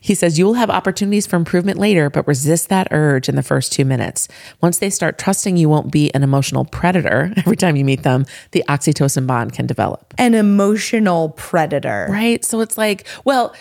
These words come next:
Speaker 1: because you come home and you're like, "Hey, I'm so glad you're here." You did not clean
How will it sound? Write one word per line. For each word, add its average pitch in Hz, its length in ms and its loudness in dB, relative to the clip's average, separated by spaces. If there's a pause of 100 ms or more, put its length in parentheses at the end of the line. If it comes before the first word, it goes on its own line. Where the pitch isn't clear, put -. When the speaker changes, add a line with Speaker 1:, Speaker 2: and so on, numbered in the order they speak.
(180)
Speaker 1:
because 220 300 0
you 180 80 -6
come 180 180 -2
home 254 380 0
and 185 100 0
you're 175 100 0
like, 165 200 2
"Hey, - 420 0
I'm 240 120 -2
so 349 200 -2
glad 330 260 0
you're 339 100 2
here." 254 360 0 (320)
You 208 320 2
did 220 160 0
not 151 480 0
clean 147 380 0